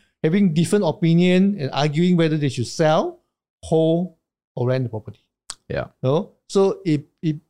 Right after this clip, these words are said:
Speaker 1: some, some of these kind of i-, issue that can be prevented
Speaker 2: Yes.
Speaker 1: when you have proper planning, you know, uh, somehow it may not be,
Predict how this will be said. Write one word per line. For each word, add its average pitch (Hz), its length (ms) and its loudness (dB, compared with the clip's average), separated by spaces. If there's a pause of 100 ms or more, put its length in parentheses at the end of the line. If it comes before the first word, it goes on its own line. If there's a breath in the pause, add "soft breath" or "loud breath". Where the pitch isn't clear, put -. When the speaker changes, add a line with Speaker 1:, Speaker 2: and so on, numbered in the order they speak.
(280)
Speaker 1:
some, 196 460 0 (320)
some - 380 -2
of 165 80 0
these 170 200 0
kind 165 280 0
of 175 60 -12
i-, - 100 -14 (160)
issue 170 400 0
that - 200 -6
can 123 300 -4
be 123 120 -2
prevented 151 840 0
Speaker 2:
Yes. 92 360 -2
Speaker 1:
when 135 180 0
you 127 120 0
have 120 240 -2
proper 156 260 0
planning, 165 540 0 (460)
you - 20 -10
know, 175 320 -2 (300)
uh, 117 320 -4 (840)
somehow 170 540 -2 (540)
it 139 80 -2
may 139 240 2
not 156 160 -4
be, 110 320 -6